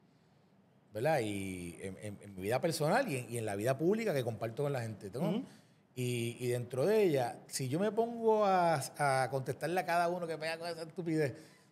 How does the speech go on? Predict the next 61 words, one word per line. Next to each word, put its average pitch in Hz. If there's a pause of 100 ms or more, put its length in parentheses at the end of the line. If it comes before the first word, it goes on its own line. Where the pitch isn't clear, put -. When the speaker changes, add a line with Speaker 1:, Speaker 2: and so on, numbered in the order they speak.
(140)
Speaker 1:
tú 226
sabes, 208
uno, 180
uno 160
pierde 165
demasiado 135
tiempo. 117
Yo 107
Speaker 2:
Ujú. -
Speaker 1:
creo 208
que, 139
yo 123
creo 147
que 151
el 127
tiempo 113
hay 147
que, 165
hay 156
que 147
aprender 143
a 151
emplearlo 147
mejor 135 (400)
en 113
cosas 156
que 127
de 113
verdad 104
sean 165
constructivas 156
y 175
que 143
de 123
verdad 113 (260)
vayan 117
a -
dejar 170
fruto. 135
Y 123
Speaker 2:
Ujú. 170
Speaker 1:
yo, 147
y 123
yo 147
eso 185
trato 139
de 165
hacerlo 160 (300)
en 107
mi 104
vida 104
personal 113
y 170
en 127
mi 113
vi-, 113
y 120
en 110
mi 110
vida 139
pública. 110